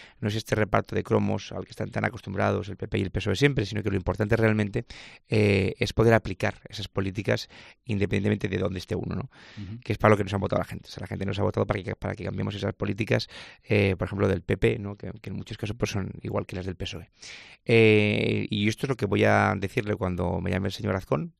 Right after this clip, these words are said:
Speaker 1: pues yo lo que voy a decir es esto, voy a decir, eh, lo que nosotros queremos es un cambio de políticas. Y vamos a hablar de políticas.
Speaker 2: Ujú. En Aragón hay que recordar que la mayoría está en treinta y cuatro de los sesenta y siete escaños que forman
Speaker 1: Ujú.
Speaker 2: el arco parlamentario. El P P ha conseguido veintiocho,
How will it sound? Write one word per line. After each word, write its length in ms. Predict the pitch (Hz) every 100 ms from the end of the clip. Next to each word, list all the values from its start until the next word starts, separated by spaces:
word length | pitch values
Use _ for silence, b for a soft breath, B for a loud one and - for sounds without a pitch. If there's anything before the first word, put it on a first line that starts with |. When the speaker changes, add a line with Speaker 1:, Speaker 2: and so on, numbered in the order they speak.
| _
Speaker 1:
pues 120 | -
yo 80 | 90
lo 60 | 87
que 100 | 95
voy 120 | 92
a 20 |
decir 200 | 98 101
es 100 | 98
esto, 240 | 127 - 90
voy 100 | 90
a 60 |
decir, 180 | - 98
eh, 120 | 92
lo 120 | - -
que 100 | -
nosotros 120 | 113
queremos 220 | 107 107
es 100 | 104
un 80 | 101
cambio 220 | 117 120
de 80 | 110
políticas. 580 | - 95 - - - - B B B B B _
Y 200 | - 113
vamos 240 | 104 107 110
a 40 |
hablar 160 | 107 117
de 80 |
políticas. 600 | 104 117 - 110 - - _ _
Speaker 2:
Ujú. 320 | 101 110 131 160 B B B B -
En 140 | 123
Aragón 240 | 123 123 151
hay 80 | 160
que 60 |
recordar 360 | 156 143 143 160
que 100 | 165
la 100 | 143
mayoría 300 | 113 117 123
está 140 | 120
en 160 | 131 120
treinta 380 | 135 127 113 120
y 60 |
cuatro 560 | 107 127 135 156 170 185
de 160 | 123 107
los 160 | 104
sesenta 340 | 110 104 107 101
y 80 | 107
siete 260 | 127 120
escaños 320 | 120 127 120 110
que 100 | 113
forman 300 | 101 117 113
Speaker 1:
Ujú. 60 |
Speaker 2:
el 40 | 113
arco 240 | 110 110
parlamentario. 720 | 110 113 113 110 139 165 -
El 160 | - 110
P 140 | 120
P 100 | 113
ha 60 | 131
conseguido 420 | 127 117 147 143
veintiocho, 720 | 104 110 95 120 143 180 208